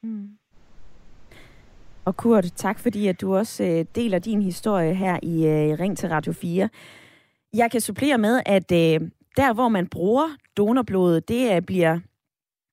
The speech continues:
Speaker 2: brugt på at behandle patienter på hospitaler i hele Danmark.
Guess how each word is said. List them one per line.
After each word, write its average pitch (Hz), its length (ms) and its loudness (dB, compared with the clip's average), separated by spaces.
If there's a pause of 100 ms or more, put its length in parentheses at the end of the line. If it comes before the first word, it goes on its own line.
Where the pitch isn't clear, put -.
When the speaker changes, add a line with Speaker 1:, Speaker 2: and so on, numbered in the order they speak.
(140)
Speaker 2:
brugt 220 220 -2
på 240 140 2
at 214 60 2
behandle 180 360 0
patienter 202 460 -2
på 170 160 0
hospitaler 170 640 -4
i 185 120 -4
hele 208 400 -2
Danmark. 190 420 0